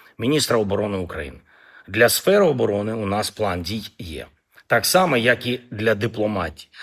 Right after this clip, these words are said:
Це залежить виключно від рішучості партнерів, який план стане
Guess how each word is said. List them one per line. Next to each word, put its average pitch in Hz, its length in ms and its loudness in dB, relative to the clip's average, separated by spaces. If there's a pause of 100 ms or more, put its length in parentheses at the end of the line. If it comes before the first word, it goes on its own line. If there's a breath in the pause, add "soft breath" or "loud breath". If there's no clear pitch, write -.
(140 loud breath)
Це 165 180 4
залежить 143 640 2
виключно 107 920 -4 (360 loud breath)
від 131 220 0
рішучості 147 720 -2
партнерів, 117 680 -4
який 90 420 -2
план 135 420 0 (220 soft breath)
стане 110 540 0